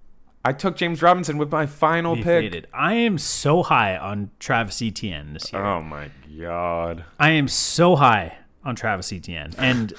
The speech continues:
Speaker 1: <laughs>
Speaker 2: Travis Etienne, the explosiveness that he's shown. They drafted him in the first round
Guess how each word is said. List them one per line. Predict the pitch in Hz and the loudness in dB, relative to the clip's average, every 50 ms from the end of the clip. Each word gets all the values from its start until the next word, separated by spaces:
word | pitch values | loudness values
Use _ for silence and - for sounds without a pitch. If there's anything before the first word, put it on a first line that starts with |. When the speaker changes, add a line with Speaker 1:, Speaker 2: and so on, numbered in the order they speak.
| - - - - - | -18 -20 -20 -20 -20
Speaker 1:
<laughs> | - _ _ - - - | -20 _ _ -20 -14 -4
Speaker 2:
Travis | - 175 180 208 208 170 208 | 0 2 2 2 2 0 -2
Etienne, | 220 180 - 202 196 185 175 160 143 | -2 -2 0 0 2 2 2 2 2
the | 127 120 | 0 0
explosiveness | 107 - - - - - - 120 117 127 151 170 160 - - 165 143 143 139 135 127 120 - | -2 -2 -4 -8 -8 -6 -4 -2 2 6 6 6 6 6 4 2 2 2 2 2 0 0 -2
that | 131 117 113 | -2 -2 -2
he's | 120 113 101 | -2 -2 -4
shown. | - - 113 101 95 92 90 90 92 - _ _ _ _ _ _ _ _ _ _ _ _ _ | -4 -4 -4 -4 -4 -6 -8 -10 -12 -12 _ _ _ _ _ _ _ _ _ _ _ _ _
They | - 196 226 214 | 0 0 0 0
drafted | 220 214 220 214 220 220 220 247 214 | 0 2 4 4 4 4 4 2 4
him | 190 196 208 202 190 180 - | 4 4 4 4 2 0 0
in | 185 160 160 | 0 0 2
the | 151 131 | 0 -2
first | - - - 214 220 - - - | -2 4 6 6 6 6 4 2
round | 180 165 151 123 101 90 - - | 2 2 2 2 0 -2 -6 -12